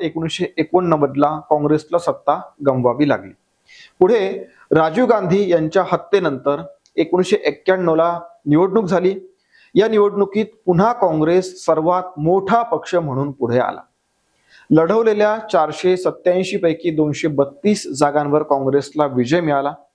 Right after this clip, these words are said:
पीव्ही नरसिम्हा राव पंतप्रधान झाले. त्यावेळी अनेक आव्हानं त्यांच्यासमोर होती. त्यात सीपीआयएम न त्यांच्या विरोधात अविश्वास ठराव आणला.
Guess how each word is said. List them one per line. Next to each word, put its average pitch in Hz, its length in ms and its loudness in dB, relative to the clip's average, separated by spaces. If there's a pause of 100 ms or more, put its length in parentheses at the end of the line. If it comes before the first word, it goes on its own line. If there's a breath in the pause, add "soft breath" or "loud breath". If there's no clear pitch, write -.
(640 soft breath)
पीव्ही 196 220 4
नरसिम्हा 208 540 2
राव 185 220 0
पंतप्रधान 165 640 -2
झाले. 175 240 -4 (840 soft breath)
त्यावेळी 226 420 2
अनेक 208 300 0
आव्हानं 165 520 0
त्यांच्यासमोर 143 600 -4
होती. 104 360 -4 (640)
त्यात 208 480 0
सीपीआयएम 175 800 0
न 180 60 0
त्यांच्या 151 360 0
विरोधात 156 340 0 (120)
अविश्वास 151 680 -2
ठराव 147 180 0
आणला. 139 320 -2